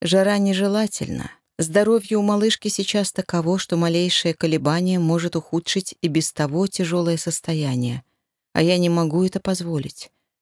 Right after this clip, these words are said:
Особенно сейчас, когда спасение так близко. Поправив воротник пиджака, я сбежала по ступенькам, пересекла мостовую и, осторожно оглядываясь, перешла дорогу, спеша к капсульной остановке.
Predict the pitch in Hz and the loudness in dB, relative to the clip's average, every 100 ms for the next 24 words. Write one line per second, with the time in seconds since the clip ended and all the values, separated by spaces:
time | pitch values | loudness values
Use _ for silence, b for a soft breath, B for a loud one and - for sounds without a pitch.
0 | _ - 170 220 208 208 196 208 - 220 | _ -4 0 2 4 2 0 -4 -2 -2
1 | 175 - 151 156 - - 156 - 190 180 | -2 -4 -2 0 0 -2 -2 0 0 2
2 | 175 - 214 185 190 165 - - - 139 | 0 -4 -6 -4 -2 -2 -6 -12 -16 -20
3 | _ _ _ _ _ _ _ _ _ _ | _ _ _ _ _ _ _ _ _ _
4 | _ - 190 220 226 214 202 - 175 190 | _ -2 0 2 2 2 -2 -4 0 2
5 | 190 190 190 - 170 - 147 151 214 233 | 2 0 0 -2 -4 -2 -2 -2 -2 -2
6 | - _ _ _ _ - 208 269 220 220 | -4 _ _ _ _ -2 2 4 2 2
7 | 226 214 - 190 - 165 202 214 214 208 | 2 0 -2 -2 -2 -2 2 2 0 0
8 | 202 190 _ _ - 180 165 175 - 170 | 0 -2 _ _ 0 2 2 0 0 2
9 | 156 151 - 143 139 190 220 - _ _ | 2 -2 -2 -2 2 2 2 -2 _ _
10 | _ _ _ _ - 170 190 - 220 240 | _ _ _ _ 0 2 2 2 2 2
11 | 208 202 196 170 202 226 180 160 156 - | 2 0 0 0 0 0 2 2 0 0
12 | 175 180 - 214 190 208 202 135 135 b | 0 0 0 0 0 0 0 0 -2 b
13 | b b - - 180 - 196 185 - _ | b b -8 0 2 4 2 -2 -8 _
14 | - 214 - - 190 180 175 160 - 180 | -4 -4 0 0 2 2 0 -2 -2 0
15 | 151 - - - 143 | 0 -4 -8 -12 -12